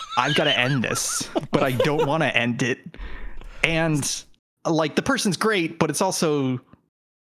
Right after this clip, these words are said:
it's reached its end. I'm not into him anymore, but I gotta end it, but I don't know how to break up with it. And it, in Baldur's Gate three, I could break up with him, but I didn't want to. And, and I, it's just fucking wild to me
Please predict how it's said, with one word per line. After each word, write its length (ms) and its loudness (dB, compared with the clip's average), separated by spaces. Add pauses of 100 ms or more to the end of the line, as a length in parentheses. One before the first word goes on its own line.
(160)
it's 320 -2
reached 220 0
its 120 -2
end. 120 2
I'm 60 2
not 160 2
into 160 2
him 100 2
anymore, 240 2
but 160 2
I 60 2
gotta 260 2
end 200 2
it, 100 -4
but 100 4
I 60 2
don't 160 2
know 40 2
how 120 0
to 80 0
break 320 0
up 100 2
with 120 0
it. 120 -4
And 160 2
it, 100 -8 (180)
in 100 2
Baldur's 260 2
Gate 180 0
three, 140 2
I 60 0
could 180 0
break 220 2
up 100 0
with 80 2
him, 80 0
but 120 2
I 60 4
didn't 300 0 (300)
want 320 0
to. 340 0 (340)
And, 280 0
and 100 2
I, 180 0
it's 120 2
just 220 -2
fucking 580 0
wild 280 0
to 100 -4
me 300 -4